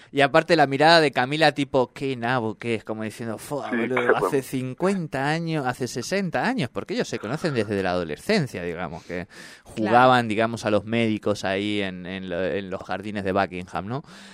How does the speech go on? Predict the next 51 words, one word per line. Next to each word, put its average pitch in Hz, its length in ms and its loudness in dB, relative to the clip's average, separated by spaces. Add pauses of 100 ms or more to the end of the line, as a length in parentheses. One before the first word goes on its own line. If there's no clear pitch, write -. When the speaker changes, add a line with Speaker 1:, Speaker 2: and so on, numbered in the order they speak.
(120)
Speaker 1:
Eh, 123 460 4
y 131 80 -2
lo 139 160 0
mira 196 180 -2
como 160 160 -2
diciendo 123 560 -6
<laughs> - 20 -2
que - 140 -2 (280)
no 190 180 0
cambia 151 420 -2
más, 113 300 -4
digamos, 101 360 -4
o 120 80 -6
sea, 110 260 -8
con 160 240 -2
razón 104 500 -2
Speaker 2:
No, 98 60 2
no. 92 80 0 (320)
Speaker 1:
lo 131 140 4
estiró 139 360 2
la 165 140 6
señora 147 400 0
todo 156 220 2
lo 147 100 2
que 117 140 0
pudo, 143 320 4
dijo, 120 340 -2
"No, 147 240 -4
no 151 120 -6
puedo 156 180 -6
dejar 151 440 -4
a 135 120 -2
este 143 420 -6
nabo 143 440 0
acá 135 220 -6
al 139 140 -4
frente 151 340 -8
de 139 100 -2
todo 139 300 -2
esto", 139 380 -2
lo 117 80 2
estiró, 143 400 -2
lo 127 80 2
estiró, 117 240 -4
lo 143 80 2
estiró, 135 320 -2
pero 123 240 0
claro, 196 260 -2
no 98 120 -6
le 214 80 -2
dio 110 100 0